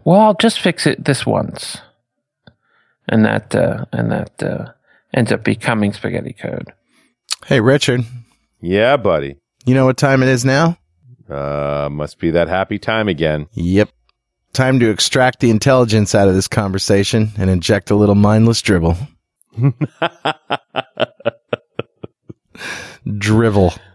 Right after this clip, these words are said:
Speaker 2: I love that word.
Speaker 3: Drivel is a good word.
Speaker 2: <laughs> It's one of those words that, anyway. No, no, no, no, no! It's time to give away a DevExpress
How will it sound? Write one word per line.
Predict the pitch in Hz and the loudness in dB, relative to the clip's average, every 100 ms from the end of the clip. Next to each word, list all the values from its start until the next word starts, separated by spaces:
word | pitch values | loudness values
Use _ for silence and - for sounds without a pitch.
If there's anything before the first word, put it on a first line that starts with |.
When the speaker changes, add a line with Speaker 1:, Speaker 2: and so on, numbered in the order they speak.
| _ | _
Speaker 2:
I | 107 | 2
love | 113 117 120 | 4 4 4
that | 107 151 | 4 6
word. | 156 175 180 | 6 6 4
Speaker 3:
Drivel | 151 147 147 | 4 2 2
is | 113 107 | 0 2
a | |
good | 98 90 101 120 | -2 -2 0 2
word. | 107 101 87 64 60 - - | 4 4 4 0 -6 -8 -2
Speaker 2:
<laughs> | 220 - - - _ _ _ _ - | -2 -2 -14 -16 _ _ _ _ -20
It's | - | -14
one | - 113 | -4 -2
of | 104 | 0
those | 101 - | -2 0
words | 104 110 104 - | 4 4 2 0
that, | 87 | 0
anyway. | 87 107 101 80 73 - - - - - - | 2 4 4 0 -4 -12 -16 -16 -18 -10 0
No, | 156 185 208 202 | 4 4 4 4
no, | 175 151 156 | 4 4 4
no, | 135 139 156 175 | 2 2 2 2
no, | 220 151 139 147 | 4 2 2 2
no! | 160 202 262 330 339 277 131 101 _ _ _ _ _ _ _ _ - | 4 4 2 0 0 -2 -4 -8 _ _ _ _ _ _ _ _ -2
It's | 143 - | 0 2
time | 180 208 214 | 0 0 -2
to | 170 | -2
give | 143 139 156 | 0 2 4
away | 147 139 135 131 - | 4 6 6 4 4
a | 110 107 | 4 2
DevExpress | 101 139 139 127 - - 139 127 - - | 2 0 0 0 -4 0 2 2 0 -2